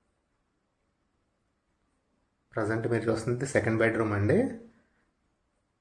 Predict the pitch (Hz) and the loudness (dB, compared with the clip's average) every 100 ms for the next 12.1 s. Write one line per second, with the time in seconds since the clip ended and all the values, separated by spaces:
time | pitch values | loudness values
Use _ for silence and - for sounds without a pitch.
0 | _ _ _ _ _ _ _ _ - 110 | _ _ _ _ _ _ _ _ -6 -4
1 | 113 117 117 117 120 117 147 139 101 117 | -2 0 2 2 -2 -2 2 4 4 4
2 | 117 120 110 110 117 120 110 110 110 123 | 4 4 6 4 2 0 0 2 2 2
3 | 143 107 107 110 117 117 117 113 104 104 | 2 2 2 2 2 2 0 0 0 0
4 | 104 151 226 - - 107 107 113 107 104 | 2 2 2 -2 -2 2 2 4 4 4
5 | 117 117 110 113 113 127 113 107 107 113 | 2 2 2 0 0 0 2 2 2 0
6 | 113 104 - 110 117 220 - - - - | 0 -2 0 0 0 -2 -4 -16 -20 -20
7 | _ - 113 110 - 113 104 110 104 104 | _ -10 -4 -2 0 2 2 2 2 4
8 | 175 269 - - _ _ _ _ _ _ | 2 0 -8 -18 _ _ _ _ _ _
9 | _ _ _ _ _ _ _ _ _ _ | _ _ _ _ _ _ _ _ _ _
10 | _ _ _ _ _ _ _ _ _ _ | _ _ _ _ _ _ _ _ _ _
11 | _ _ _ _ _ _ _ _ _ 120 | _ _ _ _ _ _ _ _ _ -8